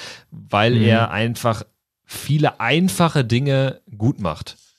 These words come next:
Speaker 1: Er spielt ja
Speaker 2: So
Speaker 1: auch
Speaker 2: ein
Speaker 1: kein
Speaker 2: bisschen so ein
Speaker 1: Harakiri oder so. Also das ist für mich immer ein
Speaker 2: Sehr
Speaker 1: wichtiges
Speaker 2: überlegt.
Speaker 1: Qualitätsmerkmal.
Speaker 2: Genau, sehr überlegt und dann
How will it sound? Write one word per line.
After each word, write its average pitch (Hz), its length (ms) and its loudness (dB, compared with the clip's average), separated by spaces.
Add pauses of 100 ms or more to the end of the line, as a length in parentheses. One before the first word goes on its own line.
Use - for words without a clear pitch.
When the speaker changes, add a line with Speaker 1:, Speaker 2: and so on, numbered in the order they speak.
(580)
Speaker 1:
Er - 80 -12
spielt 147 240 0
ja 139 80 4
Speaker 2:
So - 20 4
Speaker 1:
auch 107 40 2
Speaker 2:
ein 98 40 0
Speaker 1:
kein 123 140 4
Speaker 2:
bisschen 147 120 4
so 127 60 4
ein - 20 6
Speaker 1:
Harakiri 123 540 2
oder 85 220 0
so. 85 220 -4
Also 95 240 -4
das 113 200 -2
ist - 160 -8
für 123 120 2
mich 135 180 -2
immer 127 180 -2
ein 120 140 0
Speaker 2:
Sehr 127 120 4
Speaker 1:
wichtiges 127 380 0
Speaker 2:
überlegt. - 340 -10
Speaker 1:
Qualitätsmerkmal. 113 680 0
Speaker 2:
Genau, 85 140 0
sehr 113 80 -2
überlegt 113 380 0
und - 80 -18
dann - 40 -16